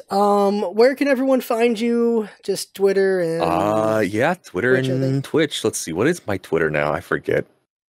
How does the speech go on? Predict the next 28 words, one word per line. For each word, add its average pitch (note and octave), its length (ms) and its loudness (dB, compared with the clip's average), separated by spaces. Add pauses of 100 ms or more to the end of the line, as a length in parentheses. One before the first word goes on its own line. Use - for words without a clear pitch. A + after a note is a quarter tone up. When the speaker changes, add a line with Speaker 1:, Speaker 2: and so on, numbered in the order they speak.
(160)
Speaker 2:
Mesmerize C#3+ 640 0
T F#2+ 220 -2
V. D2+ 280 -2 (840)
Yes. - 460 -4 (580)
It G#2 100 0
would A2+ 140 0
be A2 120 -2
Mesmerize, D#3+ 840 0
but - 220 -4
some G#2+ 240 -2
random C3+ 320 0
dude C3 320 0
who G#2+ 60 -2
hasn't F2 260 -2
used E2+ 160 -4
Twitter A#2 240 0
in G#2+ 80 -2
five G#2+ 260 0
years G#2 200 0
has G#2 280 0
it, G2+ 100 0
and F2 100 -4
they F2+ 60 0
won't E2 180 -2
give D#2+ 120 -2
it - 100 -14
to - 60 -6
me. - 140 -10